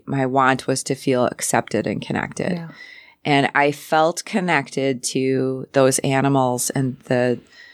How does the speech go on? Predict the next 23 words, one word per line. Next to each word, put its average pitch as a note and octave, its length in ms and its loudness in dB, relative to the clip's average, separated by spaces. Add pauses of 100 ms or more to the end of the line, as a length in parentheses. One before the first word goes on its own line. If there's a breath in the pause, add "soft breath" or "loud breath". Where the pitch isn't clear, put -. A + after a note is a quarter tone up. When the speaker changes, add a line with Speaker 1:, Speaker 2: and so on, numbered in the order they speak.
(420 soft breath)
Speaker 1:
the C3+ 80 0
spirit D3 440 4
of, C3 200 2
like, A#2+ 280 4
what C#3 260 0
I C3+ 80 6
imbued C3+ 480 0
into A#2+ 420 -2
my B2+ 200 -4
little A#2+ 400 0 (1120)
setups. C#3 880 2
Speaker 2:
Yes. F#3 320 -12
Speaker 1:
But D3+ 200 4
also, D3+ 800 4
um, C3 500 -4 (120)
in C#3 120 0
my C#3 140 2
dad's D#3 380 2
church, D#3 640 2 (560 soft breath)
the C3 220 0
stained F3 480 2
glass E3+ 380 2
windows C#3+ 800 -2